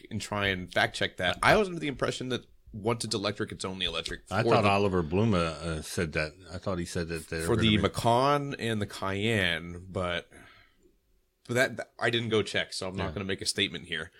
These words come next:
Speaker 1: But they're already starting to, to, to win-, dwindle down the seven eighteen line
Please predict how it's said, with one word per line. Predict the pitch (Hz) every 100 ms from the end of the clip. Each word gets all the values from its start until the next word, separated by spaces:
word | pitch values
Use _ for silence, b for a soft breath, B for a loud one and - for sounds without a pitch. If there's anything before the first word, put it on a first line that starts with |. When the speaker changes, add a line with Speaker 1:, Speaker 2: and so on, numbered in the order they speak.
| b
Speaker 1:
But | 90 120
they're | 143
already | 156 143
starting | 117 127 123 104
to, | 101
to, | 110 98 -
to | 113
win-, | 110 107 95
dwindle | 107 113 107
down | 95 98
the | 90
seven | 87 85
eighteen | 85 - 87 76
line | 58 -